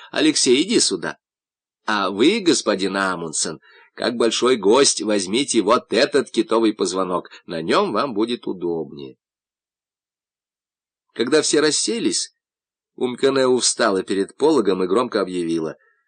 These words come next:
"Начинаем веселье, которым мы отмечаем праздник трудящихся людей всей земли,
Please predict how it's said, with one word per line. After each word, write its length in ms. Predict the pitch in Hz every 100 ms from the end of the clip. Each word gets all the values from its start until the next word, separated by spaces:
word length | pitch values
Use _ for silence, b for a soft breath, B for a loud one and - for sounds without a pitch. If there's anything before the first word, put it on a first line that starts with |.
| _
"Начинаем 1000 | 104 156 160 160 175 151 196 208 202 202
веселье, 960 | 151 180 180 - 143 196 190 147 120 80 _ _ _ _
которым 720 | - 110 - 170 240 220 165
мы 160 | 98 135
отмечаем 680 | 156 156 156 160 165 180 160
праздник 540 | - 156 180 156 160
трудящихся 800 | - 113 147 233 226 - 185 - 185
людей 380 | 175 151 175
всей 340 | 143 - 135 131
земли, 560 | 113 120 110 127 104